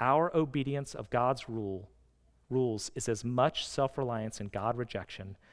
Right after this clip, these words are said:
as ignoring God's rules." Do you get what's being said here? Religiousness, or being good, can be just as much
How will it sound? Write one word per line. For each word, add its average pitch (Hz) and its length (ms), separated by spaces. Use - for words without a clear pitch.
as 113 200
ignoring 113 480
God's 90 340
rules." - 480
Do 139 80
you - 20
get 185 100
what's 202 160
being 175 220
said 160 240
here? 165 260
Religiousness, 151 1040
or 139 120
being 151 420
good, 101 340
can 160 160
be 156 160
just 160 340
as 170 160
much 135 340